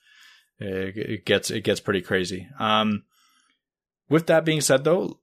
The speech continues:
uh, let's move on to segment number two, which is what do the job postings say? And here, um, I kinda went through probably around twenty job postings in my area, which is, uh, the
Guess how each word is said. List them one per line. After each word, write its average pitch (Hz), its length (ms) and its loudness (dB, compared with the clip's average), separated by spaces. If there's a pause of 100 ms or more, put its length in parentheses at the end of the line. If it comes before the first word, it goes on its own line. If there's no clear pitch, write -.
uh, 107 360 6
let's 123 220 2
move 135 180 2
on 131 220 6
to 120 320 -2
segment 131 300 0
number 139 200 2
two, 165 340 2
which 110 260 2
is 104 240 2
what 113 520 0
do 123 200 0
the 120 100 4
job 113 380 2
postings 98 400 0
say? 80 300 -2 (1040)
And 123 140 2
here, 170 400 2 (340)
um, 127 240 2 (340)
I 139 60 4
kinda 180 240 2
went 147 220 2
through 151 420 4
probably 254 320 2
around 165 300 4
twenty 120 360 2
job 104 280 2
postings 117 460 2
in 113 180 0
my 107 180 2
area, 110 420 4
which 113 280 2
is, 101 260 0
uh, 95 460 2
the 92 200 -4